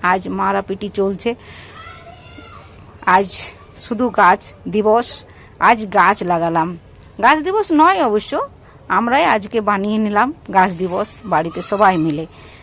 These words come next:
তাই দেখো তুত গাছটা লাগানো হচ্ছে এক জায়গা থেকে আরেক জায়গা। ওই টবটা খুবই ছোট ছিল, তাই ওটার গ্রোথটা হতো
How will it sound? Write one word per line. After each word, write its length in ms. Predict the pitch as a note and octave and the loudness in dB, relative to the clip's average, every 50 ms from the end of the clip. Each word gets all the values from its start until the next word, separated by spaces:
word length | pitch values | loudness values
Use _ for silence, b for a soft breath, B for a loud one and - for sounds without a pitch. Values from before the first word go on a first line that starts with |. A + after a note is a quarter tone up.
| B B - | B B -2
তাই 180 | - F3+ F#3 G3 F#3+ | 0 2 2 2 0
দেখো 160 | G#3+ G#3 - A#3+ A3+ - | 0 -2 -2 -4 -4 -6
তুত 140 | G#3 G3+ F3+ G3 | -6 -4 -2 0
গাছটা 320 | G#3 G#3+ - - - G#3+ G3 G#3+ G#3+ - - - G#3 E3+ | 0 0 -2 -2 -4 -4 -4 -6 -8 -14 -16 -8 -2 0
লাগানো 280 | D3+ D#3+ E3+ F#3+ G#3+ A3 G#3+ | 0 2 0 0 -2 -4 -6
হচ্ছে 260 | G3+ - - - C#4+ E4 F#4 - - F3+ | -8 -8 -8 -8 -8 -8 -8 -6 -6 -4
এক 80 | F3+ F3+ F#3 F#3+ | -4 -4 -2 -2
জায়গা 220 | G3 G3+ G3 G#3 G3+ | -2 -2 -2 -2 -4
থেকে 160 | A3 G#3+ - A3 G#3 F#3+ | -6 -4 -2 0 0 0
আরেক 160 | F#3 G3+ G#3+ G3 | 0 -2 -2 0
জায়গা। 220 | A3 G#3+ A3 A3+ B3 B3+ B3+ | 0 0 0 0 0 0 -2
ওই 80 | G#3+ A3 - | -4 -2 0
টবটা 280 | A#3+ A#3 A3 G#3+ C4 C4 C4 - | 0 0 0 0 -2 -6 -6 -6
খুবই 200 | - C4+ D4 E4 - - | -8 -6 -6 -6 -4 -4
ছোট 140 | C#4+ C4+ D#4+ D#4 - | -2 0 0 0 0
ছিল, 160 | - A3 G#3 A#3 C#4+ - - B B B B B B B B - - | -2 -2 -2 -4 -4 -6 -12 B B B B B B B B -6 0
তাই 200 | - G#3 F#3+ G3 G#3 G3+ - G#3 | 2 2 4 2 2 -2 -4 -4
ওটার 340 | F#3+ G#3 G3+ G3+ G3 F#3+ F#3 - - - - - F3+ | -2 -2 -2 -2 -2 -4 -6 -8 -14 -18 -12 -8 -4
গ্রোথটা 360 | F#3 G#3 G#3+ G3+ - F#3 F#3 F3+ D3+ | -2 -2 -2 -2 0 -2 -2 -2 -2
হতো 260 | F3 F#3 - - A3+ | -6 -8 -4 -2 -2